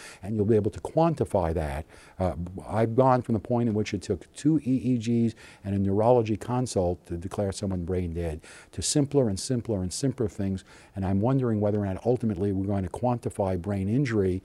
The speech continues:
directly from blood samples because the D N A specific for the brain, which is released into the blood, will turn out to be available for us to test. Now, that's a hypothetical concept, but it's an example of the kind of work that we potentially could do.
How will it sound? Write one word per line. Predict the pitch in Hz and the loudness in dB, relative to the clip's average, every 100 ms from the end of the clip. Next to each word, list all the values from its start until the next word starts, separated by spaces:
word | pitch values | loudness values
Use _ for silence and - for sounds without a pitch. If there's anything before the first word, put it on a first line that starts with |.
| - - _ | -10 -20 _
directly | 98 101 139 - 110 104 - - | 0 6 6 6 4 4 0 -8
from | - 95 | -2 0
blood | 90 113 135 | 4 4 4
samples | 107 95 82 92 90 - - - | 2 0 0 2 2 0 -12 -6
because | 104 - 95 92 - - - | -4 4 4 4 -2 -12 -6
the | 98 | -2
D | 101 120 | 2 4
N | 117 | 4
A | 104 104 | 4 2
specific | 95 - 92 139 127 - | 2 -4 -2 0 0 -2
for | - | -4
the | 95 | -2
brain, | 101 101 95 98 - - - | 0 2 2 -2 -6 -12 -2
which | 101 95 | 0 0
is | 90 85 | -2 -2
released | 95 110 120 - - _ - | 2 4 4 2 -10 _ 2
into | 143 156 131 | 4 4 4
the | 104 | 2
blood, | 87 87 82 85 - - | 4 4 4 0 -8 -4
will | 104 | -4
turn | - 110 | 0 0
out | 101 | 0
to | 101 | 0
be | 101 95 | 0 0
available | 95 92 92 90 | 2 2 2 0
for | 85 95 | -2 -2
us | 85 - | -2 -4
to | 92 | -8
test. | - 76 - - - - | -6 -8 -10 -18 -20 -4
Now, | 139 | 2
that's | 143 | 2
a | 127 | 2
hypothetical | - 151 147 - 143 127 113 113 98 - | 2 4 4 2 4 4 4 4 2 0
concept, | 151 147 131 117 107 - - - - | -2 -2 0 0 0 -4 -20 -20 0
but | 117 | 4
it's | 107 - | 4 4
an | 107 | 0
example | 98 98 123 160 143 113 104 | 0 0 4 4 4 4 2
of | |
the | 98 | 0
kind | - 95 | -2 0
of | 92 | 2
work | 95 85 | 2 2
that | 98 | -2
we | 87 | -2
potentially | 90 85 90 - 85 | -4 -6 -6 -6 -6
could | 80 80 | -6 -6
do. | 71 | -8